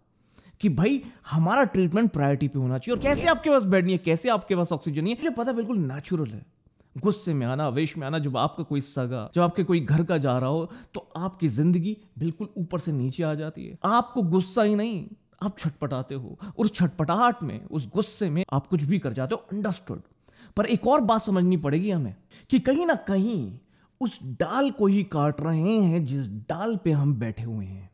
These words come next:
ऐसे यंग डॉक्टर्स को, यंग मेडिकल स्टूडेंट्स को, लोग जो अभी डॉक्टर बनना चाहते हैं,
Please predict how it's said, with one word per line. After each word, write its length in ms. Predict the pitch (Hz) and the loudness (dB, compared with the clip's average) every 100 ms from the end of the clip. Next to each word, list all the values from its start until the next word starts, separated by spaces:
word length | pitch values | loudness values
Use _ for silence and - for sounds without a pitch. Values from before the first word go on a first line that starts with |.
| - | -2
ऐसे 420 | 196 190 135 - | 0 0 -2 -6
यंग 340 | 110 156 220 180 | -6 -2 0 2
डॉक्टर्स 420 | 160 - 156 123 | 0 0 -2 -2
को, 280 | - 135 131 | -4 -2 -2
यंग 320 | 117 190 170 | 0 0 2
मेडिकल 280 | 139 139 139 | 2 0 -2
स्टूडेंट्स 360 | - 139 139 | -2 -2 -2
को, 200 | - 165 170 - | 0 -2 -2 -6
लोग 260 | 123 202 233 | 0 2 2
जो 120 | 190 | 0
अभी 220 | 220 240 | 0 0
डॉक्टर 340 | 196 - - - | 0 -2 -2 -2
बनना 460 | 147 165 214 226 | 2 2 4 2
चाहते 360 | 180 135 117 117 | 0 -2 -4 -6
हैं, 240 | 98 101 | -8 -8